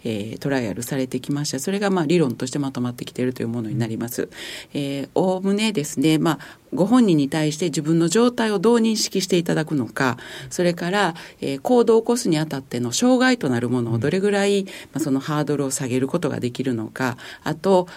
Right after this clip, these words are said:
Speaker 1: セルフエフィカシーと言われる、まあ、自己効力感をどれだけ上げれるのかといったものが、
Speaker 2: うん。
Speaker 1: まあ、こういった健康行動理論の中では、
Speaker 2: うん。
Speaker 1: おおよその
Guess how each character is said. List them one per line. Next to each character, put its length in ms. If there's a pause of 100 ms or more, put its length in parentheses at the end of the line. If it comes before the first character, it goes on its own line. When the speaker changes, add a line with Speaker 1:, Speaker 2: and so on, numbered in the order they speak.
Speaker 1:
セ 140
ル 60
フ 120
エ 100
フ 60
ィ 40
カ 120
シ 160
ー 40
と 120
言 100
わ 140
れ 100
る、 240
ま 120
あ、 40
自 140
己 40
効 380
力 220
感 180
を 40
ど 120
れ 80
だ 100
け 120
上 60
げ 120
れ 100
る 60
の 100
か 140
と 140
い 20
っ 60
た 160
も 100
の 160
が、 240 (160)
Speaker 2:
う 40
ん。 40
Speaker 1:
ま 60
あ、 20
こ 120
う 40
い 40
っ 20
た 240
健 180
康 140
行 180
動 140
理 120
論 140
の 100
中 240
で 120
は、 200
Speaker 2:
う 40
ん。 220
Speaker 1:
お 100
お 80
よ 100
そ 160
の 240